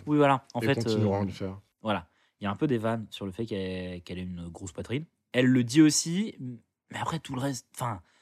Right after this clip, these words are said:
Speaker 1: elle essaie vraiment de dire qu'elle en a souffert et que tout le monde l'a, l'a catégorisée comme ça. Bon, bah, dur, dur, dur, euh, que depuis le début de l'émission, euh, tout le monde fasse des vannes sur ça. Je crois que Mustapha, qui viendra bientôt, ne fera aucune vanne sur ça.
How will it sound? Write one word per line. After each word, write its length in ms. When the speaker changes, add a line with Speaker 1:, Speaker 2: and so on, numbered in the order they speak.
Speaker 1:
elle 80
essaie 160
vraiment 220
de 40
dire 180
qu'elle 100
en 60
a 80
souffert 420
et 80
que 440
tout 160
le 60
monde 180
l'a, 400
l'a 380
catégorisée 520
comme 140
ça. 220
Bon, 160
bah, 220
dur, 320
dur, 240
dur, 200
euh, 340
que 240
depuis 240
le 60
début 160
de 40
l'émission, 460
euh, 140
tout 160
le 60
monde 60
fasse 140
des 80
vannes 120
sur 140
ça. 180
Je 100
crois 240
que 140
Mustapha, 800
qui 120
viendra 300
bientôt, 300
ne 80
fera 220
aucune 280
vanne 200
sur 140
ça. 180